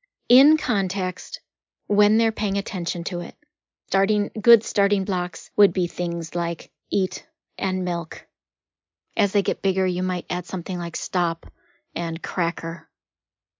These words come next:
Another thing to consider is iconic signs. They're easier to learn. Now, in the world of computers, we know that icons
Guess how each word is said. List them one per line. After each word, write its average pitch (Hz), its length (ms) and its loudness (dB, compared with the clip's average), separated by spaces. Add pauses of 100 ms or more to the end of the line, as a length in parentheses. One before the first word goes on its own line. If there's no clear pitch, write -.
(1080)
Another 202 380 2
thing 214 200 0
to 180 100 -4
consider 175 540 -4
is 170 300 -8
iconic 175 640 -6
signs. - 600 -12 (600)
They're 202 340 4
easier 175 400 -2
to - 140 -8
learn. 170 400 -2 (500)
Now, 214 220 4
in 240 160 4
the 240 80 4
world 269 260 2
of 285 100 -4
computers, 165 520 -4
we 196 160 2
know 170 260 0
that - 220 -10
icons 175 640 -6